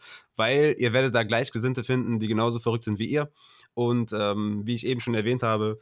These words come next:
es gibt da so ein paar Köpfe, die einfach, äh, am Start sind und euch Tipps geben werden zu jeglichen Fragen. Und, äh, dazu bin dann natürlich ich dann noch sonntags da, für euch da. Und auch so in den D Ms sehr oft, ähm, ja, helfe ich am meisten.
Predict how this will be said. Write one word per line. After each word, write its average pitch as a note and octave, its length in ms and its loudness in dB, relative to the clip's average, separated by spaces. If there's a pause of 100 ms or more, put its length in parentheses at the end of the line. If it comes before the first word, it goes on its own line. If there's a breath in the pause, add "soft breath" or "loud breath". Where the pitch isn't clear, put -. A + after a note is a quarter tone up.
(300 loud breath)
es - 160 -8
gibt D3 140 -2
da C3 80 4
so B2 120 2
ein A#2 140 2
paar B2+ 200 2
Köpfe, A#2+ 560 -2
die A2+ 220 -2
einfach, G#2+ 500 -2
äh, G2+ 40 -4
am G#2 320 -2
Start A#2 260 -2
sind G#2+ 180 -4
und G#2 140 -4
euch G#2 380 -6
Tipps - 240 -6
geben G#2+ 260 0
werden G#2+ 420 0 (280 soft breath)
zu A2+ 240 -2
jeglichen A#2 480 0
Fragen. A2+ 420 0
Und, G2+ 340 -2
äh, G2 200 -2
dazu G#2 420 -2
bin F#2+ 160 -4
dann G#2+ 140 0
natürlich G#2 340 -4
ich B2 80 -2
dann G#2+ 160 0
noch G#2+ 120 0
sonntags A2 360 -2
da, G#2+ 140 -2 (160)
für A2 220 -4
euch G#2 140 -4
da. G#2+ 280 -2 (260 loud breath)
Und B2+ 180 2
auch A#2+ 120 4
so B2+ 240 4
in A#2+ 80 4
den A2+ 160 2
D B2 140 2
Ms A#2 260 2
sehr G#2 260 0
oft, G#2 200 -8
ähm, G2+ 520 -2
ja, G2+ 160 0
helfe G#2+ 240 -4
ich G#2+ 80 -4
am G2+ 80 0
meisten. G#2+ 460 -2